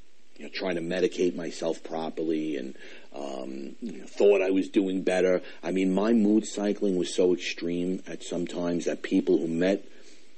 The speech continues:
and befriended me in one state that I was in were completely taken back by the different person that Mister Joe became when I cycled into a different state. Now, I have friends from various stages in my life who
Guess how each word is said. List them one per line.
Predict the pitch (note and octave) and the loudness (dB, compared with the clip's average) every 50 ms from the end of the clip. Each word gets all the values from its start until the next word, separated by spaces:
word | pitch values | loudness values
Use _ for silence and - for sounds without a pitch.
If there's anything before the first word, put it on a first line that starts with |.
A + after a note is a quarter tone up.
| - - - - F#2 | -14 -12 -10 -6 -4
and | F2+ F2 - | -2 0 2
befriended | G2 G2 - - - G#2 F#2+ G#2+ A2+ A2+ A#2+ G#2+ G2+ | 2 2 2 2 0 2 4 4 6 6 6 4 4
me | A#2 A#2+ B2+ C#3 C#3+ C#3 - - - - - - - - - - - - - - - - - - - - - - - - - - - - - - - - - - - - - - - - | 4 4 4 4 2 0 -4 -12 -14 -14 -14 -14 -14 -14 -14 -14 -14 -14 -14 -14 -14 -14 -14 -14 -14 -14 -14 -14 -14 -14 -14 -12 -12 -12 -12 -12 -12 -12 -12 -12 -12 -12 -12 -12 -8 -6
in | F2+ F2+ F2+ F2+ F2+ F2 F2+ F2 E2+ E2 F2+ | -4 -2 -2 -2 -2 -2 -2 -2 0 2 2
one | G2 G2+ A2+ B2 A#2+ | 4 6 6 6 4
state | A#2 - - - C3+ B2+ C3+ C3+ - | 4 2 2 6 6 6 6 6 2
that | C3 B2 B2+ | 0 2 4
I | B2+ B2+ | 4 4
was | B2+ B2+ A2+ B2 | 4 4 4 2
in | C3 C3+ C#3+ C#3 A2+ | 4 4 6 6 6
were | F#2+ F#2+ | 4 4
completely | - - F#2 F2 - G#2+ A2 A2+ - A#2+ G#2+ | 2 0 -4 -2 2 4 4 4 4 2 0
taken | - G#2+ G#2 G2 - F#2+ F2 | 0 2 0 2 2 2 2
back | G2 F#2+ F#2+ F#2 - | 2 2 0 0 0
by | F#2 E2+ | 0 0
the | D#2+ E2+ E2+ | 2 2 0
different | D#2+ - - - A#2+ A2+ - - A#2+ A2+ G#2+ - - | 0 0 2 4 4 4 2 0 -6 -6 -6 -6 -8
person | - - - C3+ C#3 C#3 - - - C2 C#2+ E2 E2 - - - - - - - - - | -8 -2 0 0 0 0 -2 -8 -10 -10 -10 -12 -12 -12 -12 -12 -14 -14 -14 -14 -12 -6
that | - E2+ E2+ F#2+ | -4 -4 0 4
Mister | G#2 G#2 - - - G2 | 4 2 2 2 0 0
Joe | E2 G2 G#2 G2 F#2+ | 4 4 4 4 4
became | F2 F2 - - G2+ F#2+ F#2 | 2 0 -2 0 0 0 2
when | F2+ E2+ D#2+ | 0 0 -2
I | D#2+ D#2 | -2 -4
cycled | - - - F2+ F2+ E2 - F2 F#2 D#2+ F2+ | -4 -2 2 2 2 2 2 2 0 2 0
into | F2+ - G#2 A#2 | 0 2 2 2
a | B2+ | 4
different | B2+ G3 G3 - A#2 F2 - | 4 4 4 2 0 -2 -2
state. | - - - - - - - - - - - - - - - - - - - - - | -4 -6 -6 -6 -8 -10 -12 -14 -14 -14 -14 -14 -14 -14 -14 -14 -14 -14 -12 -10 -6
Now, | F2+ F2+ | -4 0
I | F#2+ G#2 | 2 2
have | A2+ G#2+ - | 2 2 0
friends | - - A#2 A2 G#2+ G#2 - | 0 0 2 4 4 2 2
from | - F#2+ F2+ E2+ D2+ | 2 0 0 0 -2
various | D#2 E2 F2+ F#2+ G2+ G#2+ G#2+ G#2+ G2+ G2+ F#2+ F#2 F2 F2 E2+ - - | -2 2 4 6 6 6 6 6 6 6 6 6 4 4 2 0 0
stages | - - F#2+ F2 E2+ D#2+ F2 F2 - | 0 2 2 2 2 2 0 0 0
in | F2+ F2 | -2 -2
my | E2+ E2 | -2 -2
life | F2 F2 F#2+ F2+ F2 E2+ - | 0 0 2 2 2 0 0
who | - F2+ F2 E2 - | 2 2 2 2 2